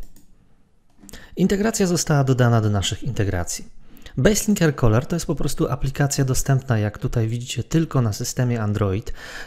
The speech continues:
Niestety nie ma jeszcze tej aplikacji na I O S a, która to aplikacja potrafi wyświetlać na podstawie numeru klienta, jeżeli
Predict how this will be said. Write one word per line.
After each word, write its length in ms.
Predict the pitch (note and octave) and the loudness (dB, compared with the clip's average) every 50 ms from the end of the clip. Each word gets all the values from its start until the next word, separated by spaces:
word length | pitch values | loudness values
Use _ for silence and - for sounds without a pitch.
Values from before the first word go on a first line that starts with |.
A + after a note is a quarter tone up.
| - - | -2 0
Niestety 400 | B2 A2+ - - C3 - - B2 | 0 0 2 2 0 2 2 4
nie 160 | B2+ C#3 C#3 | 4 6 6
ma 120 | C3+ B2+ | 6 6
jeszcze 300 | A#2+ A2+ G#2 - - - | 4 2 0 -2 -4 -4
tej 180 | - - A#2 - | -4 -4 0 2
aplikacji 560 | - - A#2+ A2 - A#2 G#2+ - - - G#2+ | 2 2 2 2 2 2 2 2 0 0 0
na 300 | G#2+ G#2 G2+ - - G#2+ | 0 0 0 0 0 0
I 80 | G2+ G2 | 2 2
O 160 | G2 F#2+ F#2+ | 2 0 0
S 180 | F#2 - - - | -2 -2 -2 -2
a, 160 | D3+ F#3+ G3 - - - - - - - - - - - - - - | -2 -4 -4 -8 -12 -18 -18 -20 -20 -20 -18 -18 -18 -18 -18 -8 -4
która 300 | - - - - G#3+ - | 2 4 4 4 4 2
to 140 | - F3+ - | 0 -2 -2
aplikacja 680 | F2 - C#3 C3+ - - A2+ G2+ - - G#2 G2 F2 | 0 0 -2 0 2 2 2 2 0 0 -2 -2 4
potrafi 520 | - - - - - F3 E3 - D#3+ C3+ | 6 8 8 8 6 0 0 0 0 0
wyświetlać 920 | B2 C3 B2 - - - - E3+ F3+ F3+ - - G2+ F#2 - - - - - | 0 0 0 -2 -2 -2 -2 0 -2 0 0 -2 -2 -2 -2 -2 -4 -2 0
na 100 | C3 - | 0 0
podstawie 520 | - - - - - - C#3+ C#3 C3 A#2 | 2 0 0 0 2 4 4 4 4 4
numeru 320 | A2 G#2+ A2+ B2 A#2+ A#2 - | 4 4 2 2 4 4 2
klienta, 500 | - - A2+ A2 G#2 G2 F#2 - G#2 G2+ | 2 2 0 0 0 0 0 -2 -2 -2
jeżeli 380 | G#2 G2+ G2+ G#2+ G2 G2 G2 | 0 0 0 0 0 -2 -4